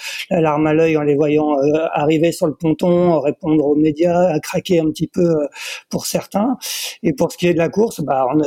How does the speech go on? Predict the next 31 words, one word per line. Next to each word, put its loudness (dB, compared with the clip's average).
quand 0
même 2
eu 2
un, 0
un, -2
du 2
départ 0
en -4
tout -18
cas, -2
on 2
a 2
eu 2
un, -2
un -6
très -4
beau -2
départ, 0
hein, 2
avec -2
cette -4
brume 0
qui -6
est -2
restée, -2
euh, -4
sur -2
le -2
plan -2
d'eau, 4
euh, 0